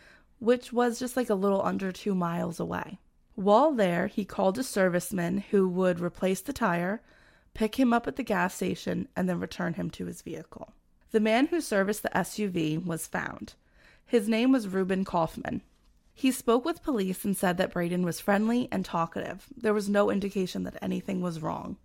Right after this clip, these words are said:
He told him that his destination was the university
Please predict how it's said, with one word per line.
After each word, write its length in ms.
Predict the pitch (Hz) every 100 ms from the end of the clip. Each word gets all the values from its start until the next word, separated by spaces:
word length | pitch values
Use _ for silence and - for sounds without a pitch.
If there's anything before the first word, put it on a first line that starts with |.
| _ _
He 140 | - 233
told 320 | 247 240 277
him 300 | 262 208 220
that 180 | 202 180
his 160 | 196 185
destination 840 | 185 196 269 240 180 - 190 190
was 460 | 185 170 180 196 - - - _
the 100 | -
university 800 | 190 226 240 202 185 - 185 175